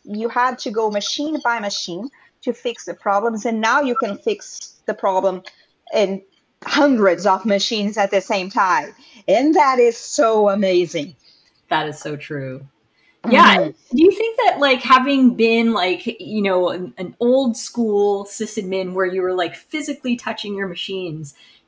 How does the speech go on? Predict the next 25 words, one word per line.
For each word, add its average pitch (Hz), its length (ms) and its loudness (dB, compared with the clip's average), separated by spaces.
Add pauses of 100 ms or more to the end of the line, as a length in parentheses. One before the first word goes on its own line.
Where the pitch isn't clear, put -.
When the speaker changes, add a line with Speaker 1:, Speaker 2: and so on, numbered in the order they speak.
Speaker 2:
do, 240 180 0
do 208 160 -2
you 262 80 0
think 392 160 0
that 285 160 2
gives 240 160 -2
you 240 140 -2
a 202 40 -4
better 190 380 -2
appreciation 185 920 -8
then 185 200 -4
for - 240 -12
the 156 180 -8
types - 380 -10
of 160 140 -10
things 190 600 -8
that, 160 420 0
you 185 100 -6
know, 147 240 -6
are 170 100 0
happening 190 500 -4
in 160 100 -10
the 143 60 -10
cloud 185 580 -2
versus, 185 400 -6